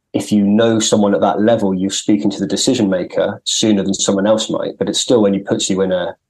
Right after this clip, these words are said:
list of people. It doesn't mean, "Oh, we'll just give it to him." Um, I was advised a f-, couple of years ago by, uh, when I was, uh, the, the head of, uh, the C E O over at Motherwell, um, a guy called Flo.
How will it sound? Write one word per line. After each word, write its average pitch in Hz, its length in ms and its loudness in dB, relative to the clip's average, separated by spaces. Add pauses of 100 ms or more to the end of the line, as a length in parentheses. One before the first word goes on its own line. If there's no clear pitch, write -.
(140)
list 107 380 0
of - 160 -8
people. 98 420 -2 (500)
It 110 40 -2
doesn't 117 220 2
mean, 101 180 2
"Oh, 101 160 4
we'll 92 140 0
just - 140 -8
give 95 100 -2
it 92 100 -4
to 82 140 -2
him." 85 240 -6 (220)
Um, 92 520 -2 (680)
I 120 80 6
was 123 120 4
advised 82 480 2
a 110 60 -2
f-, - 380 -18
couple - 260 -2
of 107 60 4
years 107 160 2
ago 95 260 0
by, 90 540 -2 (320)
uh, 90 440 -2 (1800)
when 113 120 2
I 110 80 2
was, 107 240 0
uh, 104 200 2
the, 101 280 2
the 98 140 0
head 101 180 0
of, 92 160 -4 (340)
uh, 107 80 -2
the 113 60 0
C 113 280 2
E 107 60 4
O 101 140 4
over 98 260 0
at 98 80 0
Motherwell, 95 540 0 (100)
um, 92 340 -4
a - 20 -8
guy 92 160 -2
called 95 200 -10
Flo. 90 420 -2